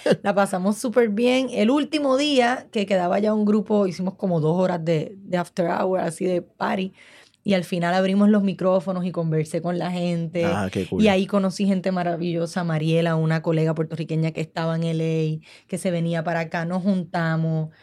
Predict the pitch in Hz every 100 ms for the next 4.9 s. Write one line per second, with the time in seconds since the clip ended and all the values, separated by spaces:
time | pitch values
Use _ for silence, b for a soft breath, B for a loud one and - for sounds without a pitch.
0 | b b b 139 165 165 165 - 185 185
1 | 185 180 180 175 175 185 175 175 175 185
2 | 175 165 170 165 165 175 165 160 175 165
3 | 170 175 170 175 202 190 214 214 - 135
4 | 175 - - 240 262 269 110 269